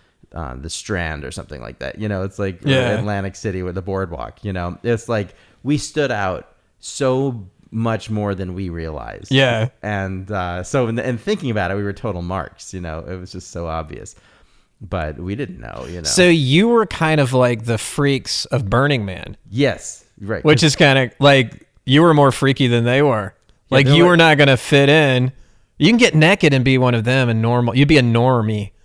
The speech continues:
Speaker 1: A
Speaker 2: being
Speaker 1: normie, yeah.
Speaker 2: naked. Yeah.
Speaker 1: Yeah.
Speaker 2: Instead, you were normal, so you were a freak.
Speaker 1: We
Speaker 2: That's
Speaker 1: were
Speaker 2: kinda
Speaker 1: to-,
Speaker 2: funny.
Speaker 1: yeah, we were like,
Speaker 2: <laughs>
Speaker 1: we just stood out, you know? But I think they're used to people like us. And it's like, I think, I think there's a,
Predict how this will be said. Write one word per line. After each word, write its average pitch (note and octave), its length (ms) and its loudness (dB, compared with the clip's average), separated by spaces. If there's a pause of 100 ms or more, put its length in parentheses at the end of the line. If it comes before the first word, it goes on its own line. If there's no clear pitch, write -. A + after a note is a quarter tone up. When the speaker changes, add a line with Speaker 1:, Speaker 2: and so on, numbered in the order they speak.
(220)
Speaker 1:
A A#2+ 80 -4
Speaker 2:
being A#2 260 4
Speaker 1:
normie, A#2 40 0
yeah. A#2 40 2 (160)
Speaker 2:
naked. A2+ 380 2
Yeah. C#3 120 4 (180)
Speaker 1:
Yeah. G#2 100 0
Speaker 2:
Instead, E3 360 4
you F#3 80 6
were D3 100 2
normal, C3+ 500 4
so - 120 0
you B2 200 2
were A2 160 0
a G#2 40 -4
freak. C3 440 -4
Speaker 1:
We G2+ 80 0
Speaker 2:
That's A#2+ 100 2
Speaker 1:
were A2 80 0
Speaker 2:
kinda B2 180 4
Speaker 1:
to-, G#2+ 60 -2
Speaker 2:
funny. C#3 380 0
Speaker 1:
yeah, G#2+ 180 0
we A#2+ 140 0
were A#2+ 160 0
like, G2+ 240 -2 (260)
Speaker 2:
<laughs> - 280 -20
Speaker 1:
we B2+ 100 -2
just C#3 240 -4
stood A#2+ 260 -2
out, E2+ 400 -4
you F2 100 -8
know? E2 300 -8 (420)
But B2+ 260 0
I C3 80 -4
think F#3 180 -6
they're D#3 120 -4
used A#2+ 340 -6
to - 80 -12
people - 260 -14
like - 220 -16
us. - 200 -14
And A#2 120 -6
it's G#2+ 120 -8
like, C3 140 -2
I B2+ 80 -4
think, C#3 240 -6
I B2+ 80 -6
think D#3 240 -6
there's B2 160 -8
a, A2 160 -8